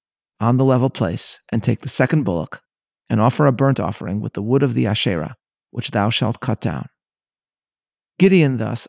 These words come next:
uproots both his father's pagan altar and the Asherah, the tree that his father had been worshipping. Gideon then assembles a large army of twenty-two thousand men,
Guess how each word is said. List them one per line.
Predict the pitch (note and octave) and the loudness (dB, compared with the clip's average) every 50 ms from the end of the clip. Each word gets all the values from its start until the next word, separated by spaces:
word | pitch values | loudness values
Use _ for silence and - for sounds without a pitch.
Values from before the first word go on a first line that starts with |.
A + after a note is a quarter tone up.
| - | -6
uproots | - D3+ D3 - C3 A#2+ A2 B2+ - | -4 -4 -2 0 -2 -2 -2 -2 -6
both | - - - B2 A#2 | -6 -4 -4 -2 -2
his | C3 G#2+ | -2 -4
father's | - - C#3+ C#3 D3 D3 C3 | 0 2 2 2 2 2 -2
pagan | - - - C#3+ C#3+ D3+ | -2 0 0 2 2 0
altar | - - G#2+ A#2 - B2+ B2 | 0 -2 -4 -2 -2 -2 -2
and | - - B2 A#2+ | 0 0 0 2
the | B2 A#2+ | 2 0
Asherah, | G#2 G#2+ - - E3+ D#3+ C3 G2+ G2+ | 0 0 0 2 2 4 4 2 0
the | G#2+ A2 A2+ | -2 -2 -4
tree | - - - D#3+ B2 A2 | -6 -4 -2 0 0 0
that | G2+ A2 G2 | 0 -2 -4
his | G#2+ - | -4 -4
father | - - D#2+ E2 G#2 | -6 -6 -6 -6 -4
had | A2 G#2+ - - | -4 -6 -6 -6
been | A2+ A2+ A#2 | -6 -6 -4
worshipping. | A2+ A2 A2+ - - - - - _ _ _ _ _ _ _ _ _ _ _ _ _ _ | -4 -4 -6 -6 -10 -14 -20 -20 _ _ _ _ _ _ _ _ _ _ _ _ _ _
Gideon | - D3 C3 C#3+ C#3+ C#3 C3 | 0 4 6 6 6 8 6
then | C3 B2+ | 6 4
assembles | B2 - - - F#3 D#3 A2+ A2 G#2 | 4 4 2 2 2 2 0 0 -2
a | G#2 | -2
large | F#2+ G#2+ A#2+ C3+ C#3+ - | 0 2 2 2 2 2
army | A#2 A#2 B2 B2 A#2+ A2 | 2 2 2 2 0 -2
of | G2 | -4
twenty-two | - - - A#2 A#2+ C#3 C3+ - D3+ | -4 -4 -4 0 0 0 0 0 -2
thousand | C#3 - C3+ A#2+ C3 C3 C3+ B2 | 0 2 2 2 2 2 2 2
men, | G#2 F2+ D#2+ E2 G2 | 2 0 -2 -4 -6